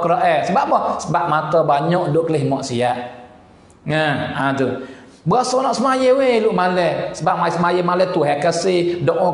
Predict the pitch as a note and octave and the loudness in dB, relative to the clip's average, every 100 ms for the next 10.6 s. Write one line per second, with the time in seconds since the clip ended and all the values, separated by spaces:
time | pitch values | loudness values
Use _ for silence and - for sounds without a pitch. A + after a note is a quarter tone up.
0 | F3 D#3+ E3 F3 F3 F3 C#3 C#3+ C#3 F#3+ | 0 0 0 0 0 0 0 0 0 0
1 | F#3 F3+ F3 F3 F3 - - A#3 F#3+ - | 2 2 4 4 2 -4 -2 0 0 0
2 | D#3+ A3 C4 C#4+ D4 D4+ D4 D4 C#4 G#3 | -2 2 2 2 2 2 2 2 2 0
3 | G#3+ G#3 - G#3+ C4 C#4 - D4+ A#3 A#3 | -2 -6 -2 0 0 0 0 -2 0 0
4 | G#3+ A3 G#3+ F3 - - - G3 B3 B3 | 2 2 4 2 -2 -4 -4 -2 -2 -2
5 | - - - - B3 B3+ A3+ G3+ F#3 F3 | -4 -12 -8 -2 0 0 0 0 0 0
6 | E3+ E3 E3 G#3 G3 B3 F#3 F#3+ A3+ F#3+ | 2 2 2 0 2 0 0 -2 -2 0
7 | F#3+ F#3+ D#3 - - - - - - - | 2 2 0 -2 -8 -14 -20 -20 -20 -6
8 | F3+ E3 - - - F3 A#3 B3 D#4 C4+ | -2 -2 -2 -8 -4 -2 0 0 2 2
9 | G#3 G#3+ G#3 A#3+ B3+ C4 C4 C4 D4 C#4 | 2 2 0 0 0 0 2 2 2 2
10 | A3+ A#3+ A#3+ - D3+ F3 | 0 -2 -8 -6 -2 0